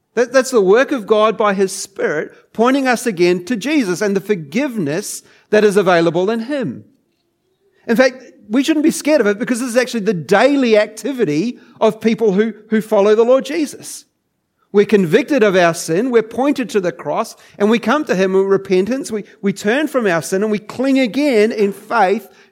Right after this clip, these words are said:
to Christ who saves us. And we find that Jesus then turns us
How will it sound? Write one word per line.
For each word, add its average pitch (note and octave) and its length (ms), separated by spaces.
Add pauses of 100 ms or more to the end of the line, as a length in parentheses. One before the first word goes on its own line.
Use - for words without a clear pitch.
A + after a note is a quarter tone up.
to A3 100
Christ G3+ 500
who F#3 160
saves E3 520 (100)
us. - 500 (2750)
And D3 100
we D3 60
find G3+ 260
that D#3 120
Jesus D3 580 (220)
then C#3 220
turns G#3 680
us - 680